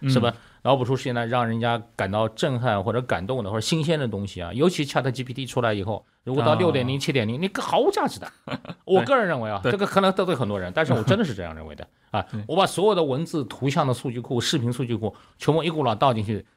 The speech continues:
Speaker 2: ，chat，那G P T七点零、八点零，肯定把你做出来的东西比你漂亮。
Speaker 1: 嗯。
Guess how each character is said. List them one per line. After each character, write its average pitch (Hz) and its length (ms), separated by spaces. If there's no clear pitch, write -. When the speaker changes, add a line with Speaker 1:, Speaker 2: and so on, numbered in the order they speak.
Speaker 2:
，chat， 160 500
那 143 120
G 147 140
P 151 100
T 151 180
七 - 220
点 131 180
零、 131 140
八 143 100
点 117 160
零， 127 140
肯 180 160
定 269 140
把 220 100
你 208 80
做 208 180
出 185 120
来 180 40
的 175 40
东 185 100
西 180 80
比 151 100
你 143 60
漂 117 160
亮。 85 200
Speaker 1:
嗯。 127 120